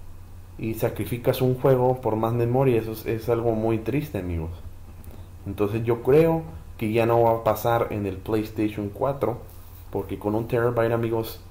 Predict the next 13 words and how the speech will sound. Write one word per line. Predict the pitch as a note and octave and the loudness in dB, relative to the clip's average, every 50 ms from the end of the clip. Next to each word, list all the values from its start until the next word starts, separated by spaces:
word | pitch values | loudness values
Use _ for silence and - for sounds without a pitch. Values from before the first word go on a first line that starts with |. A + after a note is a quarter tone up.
| - - - - | -16 -16 -8 -2
créeme | - A2+ G#2+ A2 A2 A2 G#2+ G#2+ G#2 G#2+ | 2 4 4 4 4 4 2 0 0 -2
que | G#2+ - F#2+ F#2+ | -4 -4 -4 -4
es | F#2+ - - | -4 -4 -4
más | G2 G2 F#2+ G2 G2+ G2+ G2 - - | -4 -4 -2 0 0 0 0 -2 -4
que | - - G2+ - | -8 -8 -8 -8
suficiente. | - F#2 F#2 F2 E2+ - F2+ F2+ F2 E2+ - F2+ E2+ - - - - - - - - - - - - - - - | -8 -8 -8 -8 -8 -6 -4 -4 -4 -4 -6 -8 -8 -10 -12 -16 -16 -16 -16 -16 -16 -14 -14 -12 -12 -10 -8 -6
Van | F#2 F#2 F#2 | -4 -4 -4
a | F2 | -4
estar | - - G2 F#2+ F2+ F#2 | -4 -2 0 0 0 2
bien | F2+ G2 G2+ G#2 G2 | 0 0 0 0 0
felices | - G#2 G2+ F#2 G2 G2+ G2+ - A2 G2+ G2+ - | 0 0 0 2 0 -2 -2 -2 -4 -4 -4 -4
con | - - G2 F2+ F#2 | -4 -2 -2 -2 -2
esos, | F#2+ F#2+ - F#2+ F#2+ F#2 - - - | -2 -4 -4 -4 -4 -4 -6 -8 -14